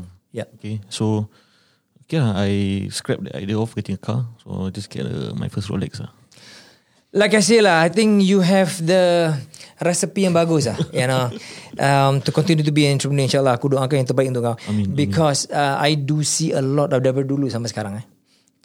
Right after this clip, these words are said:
Speaker 1: I'm not young. Okay? <laughs> I've seen quite a fair share, quite a number.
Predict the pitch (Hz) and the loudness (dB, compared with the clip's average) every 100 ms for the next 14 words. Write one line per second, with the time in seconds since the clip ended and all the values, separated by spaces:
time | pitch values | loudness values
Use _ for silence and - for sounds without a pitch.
0 | _ _ 117 120 127 135 120 101 104 - | _ _ -4 -2 -2 -2 -2 -4 -6 -14
1 | _ _ _ - 107 - 117 160 160 - | _ _ _ -18 -8 -6 -4 -6 -8 -12
2 | _ - - - - - 175 160 - 160 | _ -16 -14 -12 -10 0 2 2 0 -2
3 | - - 123 - 127 - - - 117 113 | -4 -4 -2 0 -2 -2 -4 -2 -4 -2
4 | 107 | -4